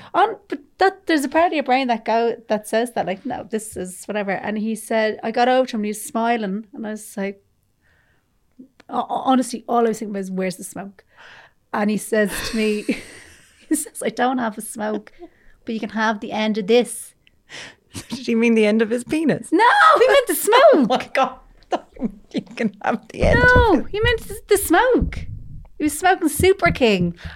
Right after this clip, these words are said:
Speaker 2: Are you
Speaker 1: A
Speaker 2: sure?
Speaker 1: red flag ever since
Speaker 2: He
Speaker 1: Super
Speaker 2: didn't
Speaker 1: King.
Speaker 2: mean, "You can have the end of this."
Speaker 1: No, he didn't. He didn't. Maybe that's, but he had the smoke in his hand and he kind of, like, gestured with the sm-, he didn't gesture with the penis, he gestured with the smoke.
Speaker 2: I mean, I, of course, he's got etiquette.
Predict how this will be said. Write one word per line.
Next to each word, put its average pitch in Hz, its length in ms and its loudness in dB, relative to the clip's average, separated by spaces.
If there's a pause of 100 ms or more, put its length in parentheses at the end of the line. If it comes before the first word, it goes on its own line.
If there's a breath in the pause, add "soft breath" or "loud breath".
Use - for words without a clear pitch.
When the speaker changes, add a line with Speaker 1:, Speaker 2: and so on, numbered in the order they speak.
Speaker 2:
Are - 60 -2
you 294 280 0
Speaker 1:
A 240 40 -2
Speaker 2:
sure? 220 80 -4
Speaker 1:
red - 180 8
flag 220 300 6
ever 214 220 0
since 208 320 -6
Speaker 2:
He 277 120 0
Speaker 1:
Super 226 100 0
Speaker 2:
didn't 254 280 4
Speaker 1:
King. 110 80 0
Speaker 2:
mean, 214 480 2 (540 soft breath)
"You - 80 -20
can 156 140 2
have 165 180 2
the 160 140 2
end 170 180 4
of 139 60 2
this." 165 340 4
Speaker 1:
No, 349 340 8
he 339 80 8
didn't. 359 440 2
He 302 160 4
didn't. 269 520 2 (160)
Maybe 403 240 6
that's, 349 180 2
but 285 220 -4
he 320 100 6
had 359 220 6
the - 80 0
smoke 320 340 4
in 311 40 2
his 254 140 0
hand 240 500 2
and 233 100 0
he 247 60 0
kind 285 300 0
of, 277 160 -4
like, 247 320 0
gestured 247 640 0 (360)
with 254 220 2
the 240 60 0
sm-, - 180 -4
he 262 100 0
didn't 302 180 2
gesture 269 360 0
with - 180 -4
the - 60 -4
penis, 247 300 0
he 208 60 -8
gestured 247 340 -2
with 220 140 -8
the 208 60 -12
smoke. 208 400 0
Speaker 2:
I 339 80 2
mean, 311 280 4
I, 233 300 2
of - 200 -4
course, 160 400 2
he's 220 140 4
got 254 220 2
etiquette. 170 540 0